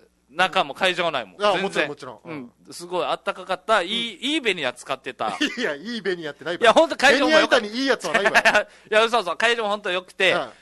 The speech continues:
Speaker 1: 聞こえたんですよ、お客さん皆さんの、あの、喋り声とか、
Speaker 2: うんうん。
Speaker 1: ワクワク感とかが伝わったから。
Speaker 2: うん、そうそうそう。
Speaker 1: もうあの時点で僕は、あ、もうやってよかったな、満足だなっていう感じは一回もう終わってましたね。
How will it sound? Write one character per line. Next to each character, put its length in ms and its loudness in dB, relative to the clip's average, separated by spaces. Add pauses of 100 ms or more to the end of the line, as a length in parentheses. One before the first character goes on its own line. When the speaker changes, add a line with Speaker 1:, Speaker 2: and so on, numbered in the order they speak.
(120)
Speaker 1:
聞 120 -14
こ 140 2
え 40 -2
た 120 0
ん 40 -4
で 100 -4
す 60 -8
よ、 60 -4
お 60 -10
客 200 -8
さ 100 -6
ん 60 -14
皆 180 -8
さ 140 -8
ん 40 -12
の、 300 -14 (240)
あ 100 -4
の、 420 -8
喋 220 -6
り 80 -6
声 140 -6
と 80 -16
か、 60 -4
Speaker 2:
う 40 2
ん 40 6
う 20 6
ん。 20 6
Speaker 1:
ワ 120 4
ク 60 4
ワ 100 4
ク 120 -14
感 140 2
と 100 -4
か 100 -2
が 60 0
伝 140 -4
わ 140 0
っ 40 -12
た 60 -10
か 120 -10
ら。 80 -8
Speaker 2:
う 40 -10
ん、 40 -16
そ 160 -18
う 40 -20
そ 60 -20
う 20 -20
そ 60 -20
う。 40 -6
Speaker 1:
も 60 -2
う 40 0
あ 80 -2
の 180 -10
時 140 -16
点 220 -8
で 120 -4
僕 320 -12
は、 760 0
あ、 40 -2
も 220 -2
う 60 -2
や 100 -4
っ 100 -20
て 80 -16
よ 80 -8
か 120 -10
っ 80 -14
た 140 -6
な、 100 -4
満 220 -6
足 160 -14
だ 120 2
な 100 2
っ 80 -20
て 80 -6
い 80 -4
う 40 -14
感 200 -10
じ 60 -4
は 40 -2
一 180 -10
回 280 -4
も 100 -8
う 40 -8
終 120 -6
わ 80 -2
っ 60 -10
て 80 -16
ま 100 -16
し 60 -20
た 100 -20
ね。 100 -20